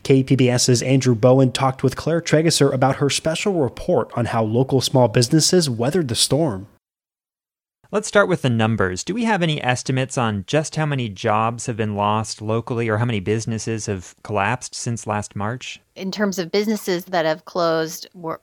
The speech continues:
Speaker 3: we're still trying to figure out exactly. The San Diego Workforce Partnership, they collect notices of layoffs or furloughs. Um, and they said that they, since February twenty twenty, they've received five hundred and eighty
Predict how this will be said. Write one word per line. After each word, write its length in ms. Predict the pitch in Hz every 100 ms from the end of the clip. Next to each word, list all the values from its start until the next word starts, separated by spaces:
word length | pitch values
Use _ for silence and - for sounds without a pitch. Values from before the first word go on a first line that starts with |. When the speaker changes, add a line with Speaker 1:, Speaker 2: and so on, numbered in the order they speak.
| _
Speaker 3:
we're 260 | 208 185
still 240 | - 202 185
trying 260 | 220 170
to 60 | 151
figure 320 | - 185 170
out 220 | 165 160
exactly. 760 | 147 175 156 170 - 160 143 143
The 100 | 170
San 260 | - 214 208
Diego 400 | 185 180 156 156
Workforce 680 | 185 254 277 - 226 196
Partnership, 720 | - 196 165 175 180 196 175 - 175 -
they 520 | 190 202 220 233 226 -
collect 400 | - 180 175 -
notices 640 | 165 175 180 - 180 170
of 100 | 160
layoffs 840 | 160 156 165 170 156 160 - - -
or 160 | - -
furloughs. 960 | - 208 202 165 147 143 160 - - _ - - -
Um, 220 | 175 165
and 160 | 165
they 100 | 180
said 260 | 190 208 185
that 200 | 185 -
they, 340 | 180 170 170 -
since 260 | - 185
February 400 | - 190 196 185
twenty 300 | 175 - 180
twenty, 400 | 170 185 180 170
they've 340 | 165 175 165 190 - -
received 400 | 185 - 160 -
five 400 | - 185 190 202
hundred 360 | 214 202 185
and 120 | 185 160
eighty 540 | 165 165 180 202 220